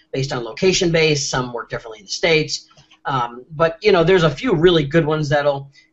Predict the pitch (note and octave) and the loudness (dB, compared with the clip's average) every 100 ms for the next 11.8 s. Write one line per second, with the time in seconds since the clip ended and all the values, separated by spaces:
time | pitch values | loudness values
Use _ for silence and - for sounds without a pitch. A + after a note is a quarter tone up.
0 | - G3+ E3+ E3+ C#3 E3+ G#3+ D#3+ D#3+ C#3 | 0 0 2 -4 0 2 4 2 0 -2
1 | C3+ C3+ D3 D3 C3 B2 - - D#3+ D#3+ | -4 -4 -2 -2 -4 -8 -8 -2 -2 -2
2 | - D3+ C#3+ E3 - D3+ C3+ C3 C#3+ D3 | -4 -2 -2 -4 -8 -10 -8 -6 -4 -4
3 | D#3 D#3+ _ _ _ _ B2+ B2+ B2 A#2+ | -4 -8 _ _ _ _ -6 -2 -2 -2
4 | - D#3 D#3 D#3 D3+ D3+ C#3+ C#3 C#3 C#3+ | -2 -2 0 0 0 -4 -2 0 0 0
5 | D3 D3 C#3+ C#3 C3+ C#3 C3+ D3 D#3+ D3+ | 0 2 0 -2 -4 -2 0 2 2 0
6 | C#3 C#3 C#3+ D#3+ A#2+ A#2 B2 C#3 D3+ D3+ | 0 0 -2 -6 -8 -10 -8 -8 -6 -6
7 | C3+ A#2 A#2+ D3+ G3 _ _ _ B2+ C3 | -4 -4 -2 -2 -4 _ _ _ 0 2
8 | C#3 G3 G3 F3 D3+ D#3 D#3 C#3 - C#3 | 4 4 2 2 0 0 0 -4 -2 -2
9 | C#3 C#3 C#3+ C#3 C#3 C#3+ C#3 C3+ C3 B2+ | -2 -4 -4 -4 -2 -6 -6 -6 -6 -6
10 | B2 B2 B2+ C3+ B2 B2 A#2 A2+ - - | -8 -8 -8 -6 -4 -4 -8 -12 -14 -18
11 | - B2+ D3+ A3 G3+ A#2+ C3+ C#3 | -10 -4 2 2 2 0 -4 -8